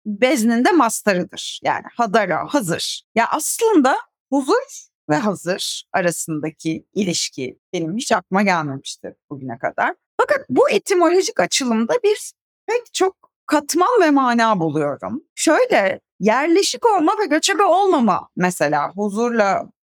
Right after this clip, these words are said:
ilişkisi bana çok acayip geldi. Yani böyle bir tür sabit durma halini de içeriyor buradaki huzur tanımı. Ama acaba öyle midir? Biz modern çağ insanları mesela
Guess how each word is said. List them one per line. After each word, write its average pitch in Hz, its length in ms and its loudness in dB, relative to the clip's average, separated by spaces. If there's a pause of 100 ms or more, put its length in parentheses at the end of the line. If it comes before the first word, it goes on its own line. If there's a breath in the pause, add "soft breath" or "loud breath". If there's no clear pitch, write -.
(140)
ilişkisi 180 840 -4 (100)
bana 262 380 2 (340)
çok 302 180 0
acayip 160 500 0
geldi. 139 500 -2 (200)
Yani 190 300 0
böyle 208 240 0
bir 381 220 2 (100)
tür 339 160 -2
sabit 277 800 0
durma 226 400 2
halini 208 540 2
de 208 100 2
içeriyor 147 560 -6
buradaki - 360 -20
huzur 143 280 -14 (100)
tanımı. 131 520 -8 (100)
Ama 311 180 0
acaba 311 400 0
öyle 285 200 2
midir? 175 560 -4
Biz 214 300 -8 (120)
modern 220 380 2
çağ 208 280 0
insanları 196 640 -2
mesela 202 640 0